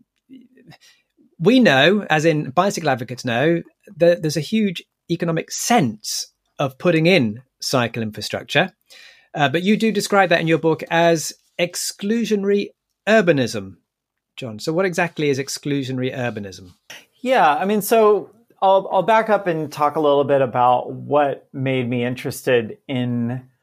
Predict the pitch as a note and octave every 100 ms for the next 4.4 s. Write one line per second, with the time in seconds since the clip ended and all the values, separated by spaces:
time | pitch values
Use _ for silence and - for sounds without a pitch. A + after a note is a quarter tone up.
0 | _ _ _ A#2+ C#3 C3 - E3 D3 C#3
1 | C#3+ - - - C#3+ C#3+ C#3 C#3 C3 C3
2 | A#2 G#2 D3 A#2+ B2+ A#2 - A#2+ A#2 -
3 | A#2+ A#2 A#2 - A#2+ A#2 A2 A#2 - A2+
4 | - A2+ G#2+